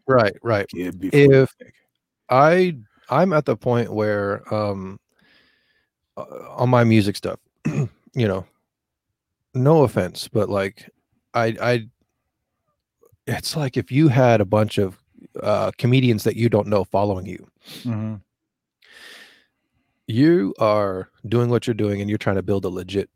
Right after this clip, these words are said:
Speaker 1: fan base of people that enjoy not only comedy, but your comedy,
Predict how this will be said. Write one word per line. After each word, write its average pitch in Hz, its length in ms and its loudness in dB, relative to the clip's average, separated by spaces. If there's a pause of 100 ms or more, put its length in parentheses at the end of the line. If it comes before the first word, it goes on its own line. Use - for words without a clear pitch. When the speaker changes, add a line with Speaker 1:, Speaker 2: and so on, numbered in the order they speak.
(100)
Speaker 1:
fan 92 280 -6
base 90 260 -8
of 104 160 -10
people 101 380 -4
that 92 320 -6 (160)
enjoy 104 680 0 (540)
not 120 160 4
only 135 160 4
comedy, 107 380 2
but 101 240 -2
your 98 320 -2
comedy, 87 540 -10